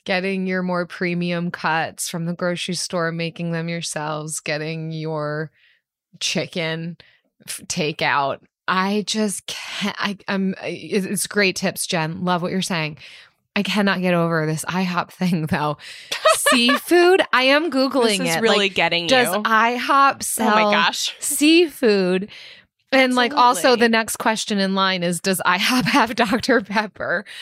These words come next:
Speaker 1: Which, like, valid, but w-
Speaker 2: Much more
Speaker 1: okay,
Speaker 2: likely to have Doctor Pepper
Speaker 1: I just need
Speaker 2: than
Speaker 1: to
Speaker 2: seafood.
Speaker 1: remind all of us that ihop stands for International House of Pancake.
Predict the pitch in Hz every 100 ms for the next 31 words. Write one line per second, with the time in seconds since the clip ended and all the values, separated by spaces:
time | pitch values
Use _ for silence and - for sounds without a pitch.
0 | - 226 214 - 233 220 233 233 233 196
1 | 160 180 190 - - - - 233 269 262
2 | 254 240 - _ _ _ - 262 262 240
3 | - _ _ _ _ _ _ _ _ 254
4 | 302 294 302 233 220 202 180 185 175 180
5 | 165 180 170 262 294 349 - 359 359 311
6 | 294 269 247 233 240 233 220 - _ -
7 | 240 254 269 226 175 160 127 214 - 226
8 | 214 - 240 330 359 339 - 196 165 151
9 | - - 302 294 302 302 - 208 180 165
10 | 160 - - - - 302 349 349 320 302
11 | 269 247 254 254 - 254 196 165 175 165
12 | - - 285 269 294 - 202 156 151 -
13 | - - 320 285 262 180 185 - - -